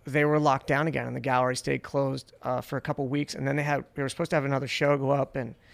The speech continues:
it went up late. And it's been a disaster for them physically to have exhibitions.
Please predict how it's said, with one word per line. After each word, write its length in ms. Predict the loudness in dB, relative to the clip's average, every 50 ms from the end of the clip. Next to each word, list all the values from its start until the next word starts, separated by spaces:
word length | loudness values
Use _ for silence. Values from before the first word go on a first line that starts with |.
| -20 -20 -14 -2
it 140 | 0 0 2
went 140 | 2 0 0
up 140 | -2 -2 -2
late. 420 | 0 0 2 2 2 0 -2 -4 -6
And 220 | -8 -8 -6 -8 -10 -14 _ _ _ _ _ _ -6
it's 120 | -6 0
been 160 | 2 4 4
a 60 | 4 4
disaster 560 | 2 0 2 2 2 2 2 0 -4 -6 -6
for 160 | -4 -4 -2
them 260 | -2 -2 -2 -2 -4 -6 -4 _
physically 600 | 2 2 2 2 0 -4 -2 -2 -2 0 -2 -2
to 460 | -4 -6 -6 -4 -2 -2 -2 -4 -6 -8 _ _ _ _ _ _
have 280 | -2 2 2 2 4 2
exhibitions. 800 | 0 -2 -4 -6 -4 -4 -4 -4 -4 -6 -8 -10 -10 -12 -14